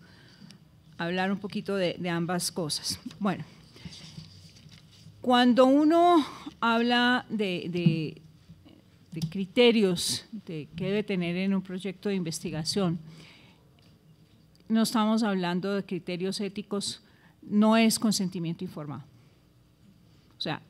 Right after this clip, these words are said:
eso es parte, pero estamos hablando de toda, primero, de, de,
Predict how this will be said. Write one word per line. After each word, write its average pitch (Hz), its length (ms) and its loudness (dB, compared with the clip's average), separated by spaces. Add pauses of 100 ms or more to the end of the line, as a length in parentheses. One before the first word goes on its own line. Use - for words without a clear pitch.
(160)
eso 254 440 4
es 202 300 0 (140)
parte, 190 460 -4 (760)
pero 208 400 6
estamos 240 560 2
hablando 214 760 4
de 190 300 -2 (160)
toda, 254 360 6
primero, 233 520 4
de, 190 400 6
de, 185 120 4